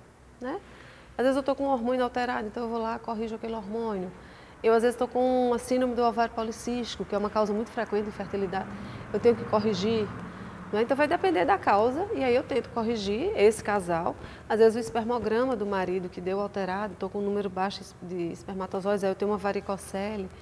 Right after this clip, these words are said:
preciso corrigir essa varicocele pra poder melhorar, e aí procuro o urologista, ele vai me ajudar. Existem algumas medicações também que os homens utilizam pra melhorar essa quantidade de espermatozoides, melhorar a mobilidade. Às vezes eu tenho um número normal,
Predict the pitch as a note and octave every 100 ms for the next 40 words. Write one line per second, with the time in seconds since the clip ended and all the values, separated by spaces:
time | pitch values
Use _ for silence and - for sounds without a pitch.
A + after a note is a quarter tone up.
0 | - - G#3 - C4 A#3+ A3+ G#3 G3+ G3
1 | G3+ G3 F#3+ F#3+ F#3+ - F#3+ F#3+ - F#3
2 | G3 F#3+ F#3+ F3+ F3+ G3 - - - -
3 | G3+ G3 G#3+ G#3 A3 A3 G3+ G3+ G3+ F#3+
4 | G#3 A3 G3+ G3+ G3+ G#3 G#3+ G#3+ - -
5 | - - - G3+ G3 G3 F3+ G#3+ G3 A#3+
6 | A#3+ G3+ G#3+ G#3 F#3+ G3 G3+ G3 F#3 F3+
7 | - - - - - - G3+ F3+ G3+ G#3+
8 | A3 F#3+ F#3+ F3+ F#3 A3 F#3 G3+ F#3+ F#3
9 | G3+ A3+ G3+ F3+ G#3 G#3 G3 G3 F3 F3
10 | F#3 F3+ F3 E3 F3 F3 - F#3 F#3 F#3
11 | F#3+ G3 G#3 G3+ G#3+ G#3+ A3+ G#3+ A3 G3
12 | F3+ F#3 F#3+ F#3 G3+ G#3+ G#3+ G#3 G#3+ G#3+
13 | G#3 G3+ G3 G#3+